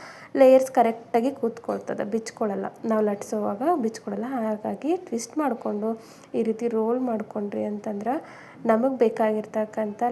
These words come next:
ಲೇಯರ್ ಚಪಾತಿಗೆ ಮಾಡೋಕ್ಕೆ ಬೇಕಾಗ್ತಕ್ಕಂಥ ಹಿಟ್ಟು ಈ ರೀತಿ ಒಳಗೆ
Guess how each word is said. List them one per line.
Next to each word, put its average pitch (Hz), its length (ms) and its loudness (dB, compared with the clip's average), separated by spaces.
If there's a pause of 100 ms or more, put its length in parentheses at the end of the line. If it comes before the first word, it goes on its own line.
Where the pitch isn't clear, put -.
(100)
ಲೇಯರ್ 214 380 -2
ಚಪಾತಿಗೆ 220 500 -4 (120)
ಮಾಡೋಕ್ಕೆ 208 380 -6
ಬೇಕಾಗ್ತಕ್ಕಂಥ 208 720 -6 (140)
ಹಿಟ್ಟು 226 340 -2 (180)
ಈ 220 160 0
ರೀತಿ 214 240 -4
ಒಳಗೆ 233 220 -4